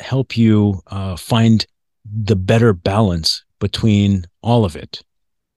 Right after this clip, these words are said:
So when you're using, let's say, opioids,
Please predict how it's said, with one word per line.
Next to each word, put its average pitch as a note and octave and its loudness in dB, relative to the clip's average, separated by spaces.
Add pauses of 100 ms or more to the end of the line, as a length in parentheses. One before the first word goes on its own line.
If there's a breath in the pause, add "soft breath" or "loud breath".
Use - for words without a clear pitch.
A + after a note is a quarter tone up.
(360)
So G2 2 (160)
when G#2+ 4
you're G2 2
using, G#2 4
let's G2 -2
say, F#2+ 0 (1080 loud breath)
opioids, F#2+ 0